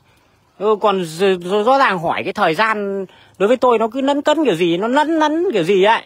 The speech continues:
Tôi bảo mấy cả thờ, hôm Hiếu Ngũ Sắc là anh em mình quen nhau cũng được ba năm rồi nhỉ. Nó bảo, "Ơi, chưa được một năm." Cùng thời điểm hè này năm ngoái, ông nạc quạc cái kéo nào ông ấy vào vườn ngũ sắc của tôi, ông hỏi mua mười cây ngũ sắc thì bao nhiêu tiền.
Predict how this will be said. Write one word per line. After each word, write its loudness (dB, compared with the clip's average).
Tôi -2
bảo 0
mấy -10
cả -4
thờ, -6
hôm -6
Hiếu 2
Ngũ -4
Sắc 0
là 2
anh 0
em 0
mình -2
quen 0
nhau 0
cũng -4
được -2
ba 2
năm 0
rồi -4
nhỉ. -8
Nó -10
bảo, 2
"Ơi, 2
chưa 0
được 0
một 0
năm." 0
Cùng -4
thời 2
điểm -2
hè -4
này -2
năm -4
ngoái, 2
ông -2
nạc -2
quạc -2
cái -10
kéo -2
nào 0
ông -2
ấy -6
vào 0
vườn -6
ngũ -12
sắc -4
của -6
tôi, 2
ông -4
hỏi -4
mua -6
mười -2
cây -6
ngũ -8
sắc -4
thì -6
bao 2
nhiêu -4
tiền. 0